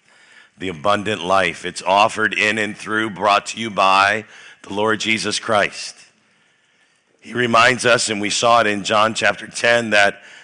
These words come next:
that he, he's our good shepherd, the one who is willing to lay down his life for us. He wants us to have life. He came to give us life and to have life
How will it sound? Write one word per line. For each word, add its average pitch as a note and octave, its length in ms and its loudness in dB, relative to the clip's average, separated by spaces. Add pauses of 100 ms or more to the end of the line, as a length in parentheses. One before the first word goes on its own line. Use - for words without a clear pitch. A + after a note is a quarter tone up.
(100)
that G2+ 200 4
he, B2 520 2
he's A2+ 240 0
our A2 120 2
good G#2 260 0
shepherd, G#2 580 -4
the G#2 80 -8
one G#2 200 0
who G#2+ 160 -4
is F#2+ 180 -2
willing A2 360 -4
to G2 360 -6 (320)
lay A2 380 2
down A2 400 4
his F#2 320 -6
life G#2 400 4
for G#2 400 -2
us. G#2+ 480 2 (460)
He B2 180 -2
wants A#2+ 380 2
us A#2+ 200 0
to A2+ 140 2
have A2+ 580 4 (300)
life. A2+ 1000 2 (340)
He - 240 -2
came B2+ 480 2
to B2 160 -2
give G#2+ 240 0
us G#2+ 220 0
life A#2+ 600 4
and G#2 180 -2
to G2+ 120 2
have A#2 260 4
life A2 520 2